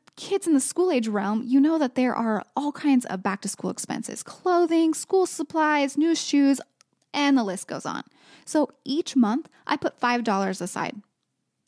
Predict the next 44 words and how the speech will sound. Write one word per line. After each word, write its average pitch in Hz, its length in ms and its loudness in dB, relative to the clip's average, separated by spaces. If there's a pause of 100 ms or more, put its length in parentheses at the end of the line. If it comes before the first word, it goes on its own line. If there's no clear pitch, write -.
(140)
It 302 120 0
doesn't 359 240 -2
sound 262 220 2
like 320 160 -2
much, 370 340 -4
and 285 240 2 (160)
honestly, 302 500 -2
we 226 240 -2
don't 285 160 2
even 240 200 4
notice 226 300 0
that - 200 -6
five 202 180 -2
dollars 196 300 -2
missing 214 340 0
from 202 360 -4
our 214 260 -6 (260)
monthly 214 220 -2
budget, 214 500 -6
but 269 220 -4 (480)
it 302 140 -2
makes 339 240 -2
a 359 60 -2
huge 285 560 -4
difference - 540 -6 (120)
because 285 320 -6 (120)
twelve 294 360 -4
times 285 260 -2
five 294 300 -4
is 262 80 -6
sixty. - 420 -6
So 269 200 -2
when 254 260 4
we 311 80 2
have 339 180 -6
sixty - 400 -6
dollars 220 420 -4
going 214 220 -4
into 214 200 -6
the 202 80 -4
back 196 240 -8
to 226 80 -6
school 202 280 -4
months, 226 400 0